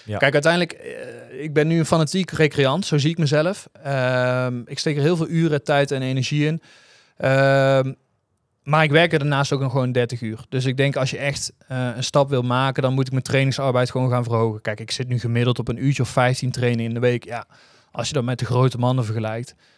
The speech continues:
Speaker 2: dan is dat kinderspel natuurlijk. Dus dat moet wel echt omhoog, eh, als je echt mee wil gaan doen om de knikkers. En, eh, ja, dan moet je dus wel het gaan organiseren voor jezelf. Dus dan moet je een stukje sponsoring gaan regelen. Je moet keuzes durven maken. Je moet knopen durven doorhakken. En,
Speaker 1: Dat je die
Speaker 2: eh,
Speaker 1: dertig uur kan terugschroeven naar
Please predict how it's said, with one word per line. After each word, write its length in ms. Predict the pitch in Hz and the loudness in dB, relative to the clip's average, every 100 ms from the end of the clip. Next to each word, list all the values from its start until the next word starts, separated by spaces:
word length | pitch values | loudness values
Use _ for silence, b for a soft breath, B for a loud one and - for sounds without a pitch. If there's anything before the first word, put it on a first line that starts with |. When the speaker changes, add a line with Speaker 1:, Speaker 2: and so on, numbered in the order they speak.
| b | b
Speaker 2:
dan 180 | 123 123 | -4 -2
is 80 | 123 | -2
dat 120 | 120 | -2
kinderspel 500 | - 135 123 - 107 | 0 2 0 -2 -4
natuurlijk. 360 | 107 113 123 123 | -6 -8 -8 -2
Dus 80 | 123 | 2
dat 120 | 143 | 6
moet 160 | 156 | 6
wel 160 | 139 147 | 6 4
echt 220 | 143 139 | 4 2
omhoog, 480 | 143 135 143 147 - b b b b b | 2 6 6 6 0 b b b b b
eh, 680 | - 131 127 127 127 127 127 | 0 2 4 4 4 4 2
als 240 | - 135 - | 0 -2 -2
je 100 | 151 | -2
echt 200 | 151 147 | 0 2
mee 200 | 139 135 | 4 4
wil 140 | 135 | 4
gaan 140 | 131 | 2
doen 220 | 127 123 135 | 2 0 0
om 80 | |
de 60 | 127 | -2
knikkers. 480 | 131 123 131 143 - b b b b b | 0 -2 -2 -6 -8 b b b b b
En, 280 | - 135 131 | -4 -2 0
eh, 60 | 127 123 120 120 120 120 123 127 - - - - | 0 0 0 0 0 -2 -4 -8 -16 -20 -12 0
ja, 200 | 226 156 | 4 4
dan 120 | 139 | 4
moet 160 | 151 | 2
je 60 | 147 | 0
dus 220 | 139 139 | 0 0
wel 420 | 139 143 143 139 | 4 6 6 4
het 200 | 127 139 | -2 -6
gaan 240 | - 143 131 | -4 -2 0
organiseren 600 | 139 139 117 135 139 131 | 0 0 2 2 2 2
voor 120 | 123 | 0
jezelf. 380 | 120 127 117 107 | 0 0 -2 -4
Dus 140 | 113 | -8
dan 80 | 120 | -6
moet 160 | 120 120 | -6 -4
je 60 | |
een 60 | 131 | -6
stukje 240 | - 165 | -6 -6
sponsoring 480 | 147 139 131 117 131 | -4 0 0 0 -2
gaan 100 | 127 | -2
regelen. 400 | 123 120 120 120 | 0 0 0 -2
Je 100 | 120 | 0
moet 200 | 127 143 | 0 0
keuzes 400 | - 147 143 127 | 4 6 6 4
durven 340 | 123 131 123 123 | 2 2 0 -2
maken. 240 | 120 117 | -2 -2
Je 80 | 127 | -2
moet 140 | 131 | -4
knopen 340 | - 135 135 135 | 0 2 2 2
durven 280 | 131 120 | 0 0
doorhakken. 600 | 127 120 113 113 - 117 113 | 0 2 2 0 -2 -6 -4
En, 100 | 113 | -2
Speaker 1:
Dat 140 | 117 | 0
je 80 | 123 | 2
die 120 | 123 | 0
Speaker 2:
eh, 60 | 110 | 2
Speaker 1:
dertig 280 | 131 113 | 2 0
uur 240 | 139 135 131 | -4 -2 -2
kan 200 | - 117 | -2 -6
terugschroeven 600 | - 123 - 120 107 113 | -4 -6 -4 -6 -6 -4
naar 300 | 113 110 | -2 -2